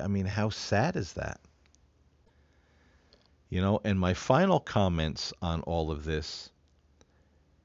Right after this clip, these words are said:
is, you know, I think people are turning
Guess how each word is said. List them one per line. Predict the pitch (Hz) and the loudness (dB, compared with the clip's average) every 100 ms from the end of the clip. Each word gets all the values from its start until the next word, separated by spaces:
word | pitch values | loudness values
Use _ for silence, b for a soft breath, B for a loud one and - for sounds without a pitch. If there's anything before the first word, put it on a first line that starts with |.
| _ - | _ 0
is, | 101 95 87 - - | 2 4 2 -6 -4
you | 104 | 0
know, | 92 92 - | 2 0 0
I | 92 | -4
think | - 127 | 0 -2
people | - 120 - 101 | -2 -4 0 0
are | 85 87 | 2 -2
turning | - - 98 92 87 85 | -4 -4 -2 0 0 -2